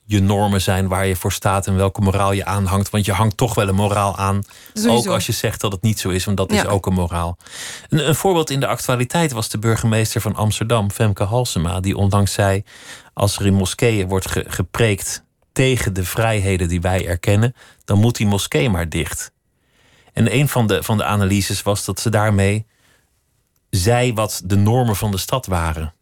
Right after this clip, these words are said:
Speaker 1: Dat ze daarmee zei wat het goede leven volgens de stad Amsterdam is. Eigenlijk afscheid van dat postmoderne denken waarin alles gelijk is.
Speaker 2: Eh, alles is niet gelijk en dat is een, en dat is een illusie. En als je tolereert, eh, als je de, ehm, dat is zo'n tolerantieparadox, eh,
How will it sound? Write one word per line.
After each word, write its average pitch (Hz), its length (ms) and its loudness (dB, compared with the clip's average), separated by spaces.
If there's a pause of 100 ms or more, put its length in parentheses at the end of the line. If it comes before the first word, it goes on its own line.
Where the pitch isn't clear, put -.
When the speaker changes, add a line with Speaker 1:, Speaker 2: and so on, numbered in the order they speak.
Speaker 1:
Dat 101 140 -2
ze - 100 -2
daarmee 95 280 4
zei 104 280 2
wat 95 160 0
het 107 100 -4
goede 98 280 0
leven 95 340 0
volgens 92 600 -4 (120)
de - 120 -8
stad - 300 -2
Amsterdam 101 500 0
is. - 240 -6 (460)
Eigenlijk 110 360 2
afscheid 90 520 0
van 95 180 0
dat 87 240 -4
postmoderne 101 640 0
denken 104 300 0
waarin 95 260 0
alles 104 240 -4
gelijk 110 400 0
is. - 220 -10 (760)
Speaker 2:
Eh, 214 140 0 (120)
alles 233 380 2
is 226 180 -2
niet 190 200 -6
gelijk 156 360 -4
en 208 80 -2
dat 196 140 2
is 196 120 -2
een, 190 260 0
en 202 120 -2
dat 190 180 0
is 190 100 -2
een 190 140 2
illusie. 185 480 0
En 185 200 0 (260)
als 190 200 -2
je 196 80 -2
tolereert, 190 680 0 (120)
eh, 180 380 0
als 180 140 -6
je 202 100 0
de, 175 280 0 (340)
ehm, 175 440 0
dat 185 120 -2
is 185 80 -6
zo'n 208 180 2
tolerantieparadox, 185 1000 -2
eh, - 120 -6